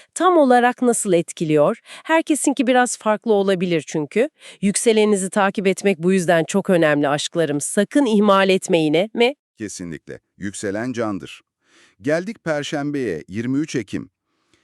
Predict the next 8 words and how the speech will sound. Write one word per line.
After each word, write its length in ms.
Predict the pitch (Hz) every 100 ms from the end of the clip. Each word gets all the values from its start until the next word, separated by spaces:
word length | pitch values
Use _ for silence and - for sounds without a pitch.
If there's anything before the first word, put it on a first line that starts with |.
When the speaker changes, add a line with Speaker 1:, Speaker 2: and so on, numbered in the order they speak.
| _ -
Speaker 2:
İki 260 | 139 254
önemli 340 | 214 170 160 196
olay 360 | 147 139 139
var 140 | 113 80
gökyüzünde, 680 | 76 78 - 71 73 62 57 _
notlara 420 | 78 87 - 76
göre. 280 | 65 60 - _ _ _ _ _ _
Birincisi, 680 | 87 123 151 151 147 160 208